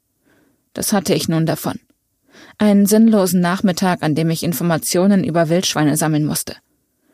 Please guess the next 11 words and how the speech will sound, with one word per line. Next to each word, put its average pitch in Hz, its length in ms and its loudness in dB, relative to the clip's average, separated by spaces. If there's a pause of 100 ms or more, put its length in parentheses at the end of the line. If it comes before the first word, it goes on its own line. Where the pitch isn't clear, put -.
(420)
Unsere 202 440 2
Biologielehrerin 196 1040 2
war 165 80 0
nicht 160 180 -4
sonderlich 175 420 0
kreativ, 175 640 0 (260)
wenn 160 140 -2
es 151 160 0
um 156 180 0
Referatsthemen 156 920 -2
ging. - 180 -10